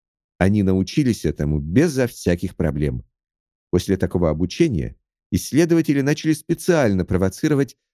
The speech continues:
драки между обезьянами, чтобы посмотреть, насколько быстро они будут примиряться. У тех пар обезьян,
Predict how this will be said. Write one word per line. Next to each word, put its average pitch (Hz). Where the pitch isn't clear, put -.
драки 120
между 87
обезьянами, 82
чтобы 95
посмотреть, 85
насколько 87
быстро 95
они 82
будут 95
примиряться. 90
У 127
тех 123
пар 101
обезьян, 98